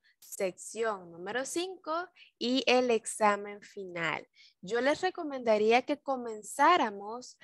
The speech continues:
a estar viendo el examen final desde el día de hoy o mañana, porque así si tenemos problemas o tenemos alguna pregunta al respecto del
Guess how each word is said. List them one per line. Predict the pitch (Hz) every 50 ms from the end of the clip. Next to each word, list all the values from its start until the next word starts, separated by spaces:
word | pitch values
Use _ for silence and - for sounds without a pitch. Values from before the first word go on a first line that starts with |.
| - - - -
a | - 202 202
estar | 196 - - - - 233 233 240 254 262 262
viendo | 285 294 285 254 226 208 196 196
el | 190 185
examen | 180 - - - 208 214 220 233 247 254 -
final | 269 262 254 247 247 247 254 262 285 302 - - _ _
desde | 196 202 226 226 214 202 202 202 202
el | 196 190 190
día | 202 214 226 233 240
de | 240 233
hoy | 233 240 262 294 359 415 415 - _ _ _ _ _ _ - _ _ _ _ _
o | 226 233
mañana, | 220 214 202 190 180 175 170 165 170 170 175 170 165 - - _ _ - - _ _ _
porque | - 254 262 269 277 262 - _ 233 220
así | 214 214 214 - - - 226 220
si | 220 - 202 190
tenemos | - 196 185 196 220 240 254 269 302 320 311 -
problemas | - 285 277 277 277 269 254 262 254 247 233 196 175 175 185 196 - -
o | 190 180
tenemos | - 180 175 180 190 202 214 220 240 247 262 - - -
alguna | - 208 208 202 202 202 202 202 208 196 214 240 254 269 262 277 277
pregunta | 277 - 285 262 254 226 220 208 196 180 - - - - - - _ - - - -
al | 190 185 175
respecto | 165 180 175 170 - - - 226 220 220 _ _ 175 165 165
del | 175 190 196 190